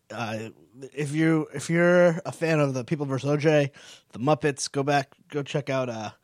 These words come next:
the Liquor Run podcast. Check out their reviews and talks about those episodes. Stuff's crazy. And if you like We Got Five, I think a really good intro point for if you're a fan of this show is their top five stand-up comedians.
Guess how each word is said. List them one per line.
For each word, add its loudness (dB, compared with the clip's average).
the -8
Liquor -2
Run -4
podcast. -6
Check -8
out -6
their -8
reviews -6
and -8
talks -6
about -6
those -6
episodes. -8
Stuff's -12
crazy. -6
And 0
if 0
you 2
like 0
We 0
Got 0
Five, 2
I 0
think -2
a 0
really 2
good 0
intro 0
point -2
for -2
if -4
you're -4
a -14
fan -4
of -4
this 0
show 0
is -2
their -2
top -8
five -4
stand-up -10
comedians. -8